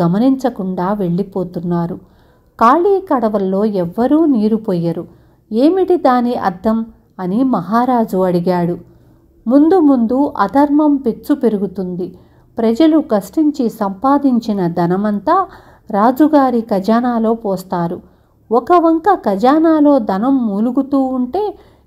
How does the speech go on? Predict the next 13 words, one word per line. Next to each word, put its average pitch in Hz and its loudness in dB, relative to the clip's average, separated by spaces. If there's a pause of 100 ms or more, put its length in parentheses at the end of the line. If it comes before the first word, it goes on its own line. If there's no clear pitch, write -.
ఇంకో 285 2
వంక 220 -2 (380)
ప్రజల 240 0
ఇళ్ళు 254 0
ఆ 220 2 (140)
ఖాళీ 226 0
కుండల్లాగా 202 -2
శూన్యమై 277 2
ఉంటాయి," 180 -4 (320)
అన్నాడు 208 -2
బుద్ధుడు. 180 -2 (640)
మరొక 311 2
కలలో 196 -2